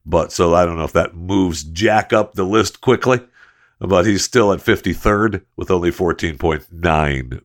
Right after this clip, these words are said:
billion dollars. I don't know how he gets by with, uh, just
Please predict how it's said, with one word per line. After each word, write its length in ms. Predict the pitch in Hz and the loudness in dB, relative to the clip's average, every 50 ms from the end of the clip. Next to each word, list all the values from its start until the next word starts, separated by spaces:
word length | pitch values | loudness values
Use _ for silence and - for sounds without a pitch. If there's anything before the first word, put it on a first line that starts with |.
| - | -8
billion 380 | 71 71 71 69 67 65 67 69 | -4 -2 -2 -2 -2 -2 -4 -4
dollars. 340 | 69 67 65 64 65 65 69 | -2 -2 -2 -2 -4 -2 -2
I 80 | 71 | -2
don't 100 | 73 76 | -2 -2
know 80 | 76 76 | -4 -2
how 140 | 71 80 76 | 0 0 0
he 80 | 73 | 0
gets 220 | 67 67 62 - - | 0 -2 -4 -6 -4
by 400 | 69 73 73 69 67 65 65 - _ _ _ _ _ _ _ _ _ _ | -2 0 2 2 2 0 -2 -6 _ _ _ _ _ _ _ _ _ _
with, 460 | 80 76 78 80 73 71 - - - | -6 -2 0 0 0 0 -2 -6 -6
uh, 300 | 82 76 73 73 71 69 | -2 -2 -2 -2 -2 -4
just 420 | 64 64 71 78 71 - _ _ | -6 -6 -6 -6 -6 -8 _ _